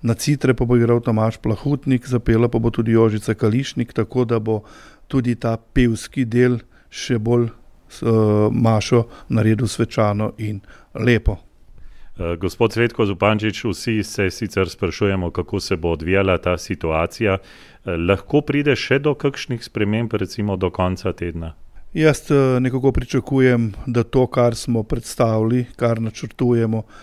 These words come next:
Speaker 1: da je to to. Seveda, stvari se malo sp-,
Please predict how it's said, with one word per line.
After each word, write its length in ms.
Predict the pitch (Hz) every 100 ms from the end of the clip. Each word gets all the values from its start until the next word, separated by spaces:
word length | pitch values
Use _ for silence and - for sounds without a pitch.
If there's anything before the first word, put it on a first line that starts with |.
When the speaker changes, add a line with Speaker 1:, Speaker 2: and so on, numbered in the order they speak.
| -
Speaker 1:
da 200 | 120 120
je 160 | 117 110
to 280 | - 123 107 -
to. 320 | 123 139 139 - - - -
Seveda, 580 | - 135 139 127 113 -
stvari 400 | - 127 131 127
se 180 | -
malo 280 | 120 117 117
sp-, 160 | 117